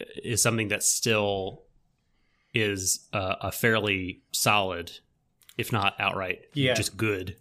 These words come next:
Speaker 2: If you, if,
Speaker 1: piece of
Speaker 2: yeah, if you go
Speaker 1: anime.
Speaker 2: from a ten out of ten to a nine out of ten, that's still a nine out of ten, let's be fair here. And just to
Speaker 1: Yeah.
Speaker 2: put it again on the table, like, if the show had maintained that level of quality all the way throughout, including these last episodes where it floundered a bit, in my opinion,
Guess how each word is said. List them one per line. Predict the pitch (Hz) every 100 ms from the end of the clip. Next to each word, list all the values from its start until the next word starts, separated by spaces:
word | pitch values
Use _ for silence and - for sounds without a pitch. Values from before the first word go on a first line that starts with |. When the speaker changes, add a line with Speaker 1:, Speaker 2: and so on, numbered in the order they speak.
| -
Speaker 2:
If | 165 175
you, | 208
if, | 190
Speaker 1:
piece | - 120 -
of | -
Speaker 2:
yeah, | 202
if | 160
you | 233
go |
Speaker 1:
anime. | 277
Speaker 2:
from | 196
a |
ten | 170 185 170
out | 135
of | -
ten | 160 143
to | -
a | 113
nine | 127 135
out | 123 95
of |
ten, | - 110 104
that's | 170 -
still | - 302 330
a | 151
nine | 120 147 180 165
out | 156 117
of | 110
ten, | - 285 160 101
let's | 135 185 -
be | 120
fair | 113 285 302 131 -
here. | - - - - - - - - -
And | 175 180 180 - - _
just | - 254 113
to |
Speaker 1:
Yeah. | 92
Speaker 2:
put | 190 160
it |
again | 139 156
on | 135
the | -
table, | - 170 147
like, | 113 107 -
if | 185
the | 214
show | - 180
had | 160
maintained | 147 135 135 147 139
that | 131
level | 131 123
of | 123
quality | - 120 120 -
all | 117 117
the | 110
way | 110
throughout, | 107 123 110
including | 110 107 143 139 127
these | 113 110
last | 117 -
episodes | 123 - 120 107
where | 107 107
it | -
floundered | - 135 151 139 107
a |
bit, | 107 98
in |
my | 104 101
opinion, | 104 123 98 98